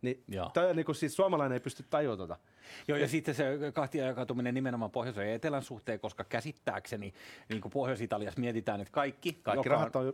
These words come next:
Speaker 1: pohjoisessa,
Speaker 2: niin,
Speaker 1: oikeasti.
Speaker 2: niin, ja sitten kaikki, joka on Napolista etelään, niin ne on käytännössä afrikkalaisia.
Speaker 1: No siis siellä on toi perinteinen, siis niinku, mitä Lega on tehnyt,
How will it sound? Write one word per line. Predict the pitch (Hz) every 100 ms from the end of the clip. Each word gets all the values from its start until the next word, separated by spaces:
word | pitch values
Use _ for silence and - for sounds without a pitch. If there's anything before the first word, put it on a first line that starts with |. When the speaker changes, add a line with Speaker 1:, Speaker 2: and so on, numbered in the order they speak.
| -
Speaker 1:
pohjoisessa, | 120 104 85 -
Speaker 2:
niin, | -
Speaker 1:
oikeasti. | 127 101 - - -
Speaker 2:
niin, | 254
ja |
sitten | 226 226 226
kaikki, | - 220 202 190 - _ -
joka | 147 -
on | 156
Napolista | 165 165 151 123 - 110
etelään, | 110 110 104 98 95 92 92
niin | 92 -
ne | 120
on | 101
käytännössä | 104 98 90 92 101
afrikkalaisia. | 82 - - 82 - - -
Speaker 1:
No | 143
siis | 139 123
siellä | 123
on | 120
toi | 143
perinteinen, | 127 135 120 113 107
siis | 104 101
niinku, | - 110
mitä | 107 107
Lega | 113 113 101
on | 92
tehnyt, | 87 92 95